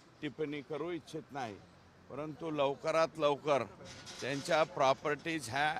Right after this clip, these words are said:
अटॅच झाल्या पाहिजेत. प्रॉपर्टीज अटॅच झाल्याशिवाय अन्य गुन्हे जे हे आका करत होते ते उघडे पडणार नाहीत.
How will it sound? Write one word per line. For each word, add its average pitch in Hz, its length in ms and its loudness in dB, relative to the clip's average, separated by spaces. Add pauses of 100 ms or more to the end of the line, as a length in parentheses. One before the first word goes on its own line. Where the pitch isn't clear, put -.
अटॅच 156 360 4
झाल्या 143 340 2
पाहिजेत. 143 420 2 (580)
प्रॉपर्टीज 160 760 2
अटॅच 147 420 0
झाल्याशिवाय 147 800 0 (540)
अन्य 185 400 0
गुन्हे 156 560 -2 (520)
जे 170 260 2
हे 156 200 0 (120)
आका 143 520 0 (760)
करत 175 320 4
होते 143 400 2 (540)
ते 165 200 4
उघडे 160 500 4
पडणार 143 600 2
नाहीत. 143 520 4